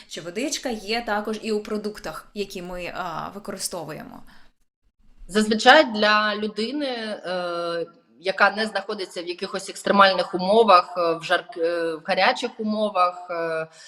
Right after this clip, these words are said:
Speaker 2: не біжить марафон і так далі, достатньо приблизно одного літру води випивати на день. Тобто для дитини якась пляшечка нуль п'ять чи нуль сімдесят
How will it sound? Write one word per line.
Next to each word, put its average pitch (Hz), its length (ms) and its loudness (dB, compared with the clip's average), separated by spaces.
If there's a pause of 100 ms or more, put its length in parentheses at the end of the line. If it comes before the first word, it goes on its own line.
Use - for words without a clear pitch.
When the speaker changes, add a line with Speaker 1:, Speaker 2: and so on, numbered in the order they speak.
(240)
Speaker 2:
не 180 380 2
біжить 190 440 0
марафон 202 600 2
і 175 60 0
так 170 220 -4
далі, 202 360 6
достатньо 208 500 0
приблизно 185 500 0
одного 175 380 0
літру 185 360 -4
води 170 340 -4
випивати 165 500 -4
на 151 100 -6
день. 131 240 -12 (800)
Тобто 202 320 4
для 202 240 6
дитини 247 420 0
якась 180 320 0
пляшечка 175 1000 0
нуль 180 160 0 (100)
п'ять 208 680 2
чи 170 140 -2
нуль 180 200 -2
сімдесят 160 520 -4